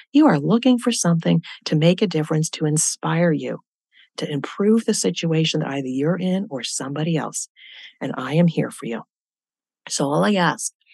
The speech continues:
is in the next day or so, as you're thinking and reflecting upon this episode,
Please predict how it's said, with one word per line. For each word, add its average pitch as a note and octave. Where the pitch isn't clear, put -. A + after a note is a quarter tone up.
is D#3
in D#3+
the D#3+
next E3+
day D#3+
or C3+
so, C#3+
as D3
you're E3+
thinking G#3
and F3
reflecting D3+
upon C#3
this C3
episode, A#2+